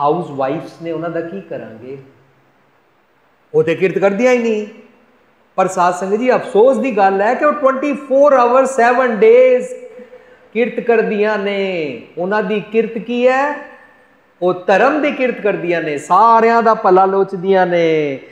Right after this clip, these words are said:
ਸਾਰਿਆਂ ਵਾਸਤੇ ਬਿਨਾਂ ਵਿਤਕਰੇ ਤੋਂ ਰੋਟੀ ਪਕਾਉਂਦੀਆਂ ਨੇ, ਸਾਰਿਆਂ ਨੂੰ ਬੜੇ ਪਿਆਰ ਨਾਲ ਵੰਡਦੀਆਂ ਨੇ, ਆਪਣੇ ਵਾਸਤੇ ਨਹੀਂ ਰੱਖਦੀਆਂ ਨੇ, ਬੜੀ ਅਦਾ ਨਾਲ ਪਕਾਉਂਦੀਆਂ ਨੇ,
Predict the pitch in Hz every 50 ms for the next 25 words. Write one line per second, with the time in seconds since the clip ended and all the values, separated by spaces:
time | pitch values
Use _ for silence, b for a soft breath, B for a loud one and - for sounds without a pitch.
0 | B B B B - - 190 190 214 240 262 269 262 262 240 247 - 254 208 185
1 | 233 233 240 233 233 233 - - 247 240 240 240 247 233 226 220 214 - 226 220
2 | 226 214 - 214 202 196 185 190 196 190 185 180 175 170 165 165 160 156 147 143
3 | 135 - B B B B - - 214 196 208 233 262 262 269 277 269 208 175 220
4 | 247 254 254 - 220 226 233 240 262 254 247 240 240 233 220 196 180 202 208 196
5 | 185 180 208 202 190 196 185 180 180 180 175 175 170 165 165 - 175 190 220 -
6 | - 294 302 302 269 247 - - 269 269 254 254 254 233 226 208 - 185 170 190
7 | 196 196 196 185 180 175 170 160 160 156 151 143 135 135 131 123 120 B B B
8 | B 302 - - 160 226 262 262 233 - - 202 170 185 202 233 254 269 262 262
9 | 262 254 - - 214 202 196 185 180 175 170 175 170 170 170 165 160 160 156 147
10 | 143 139 139 135 127 123 120 117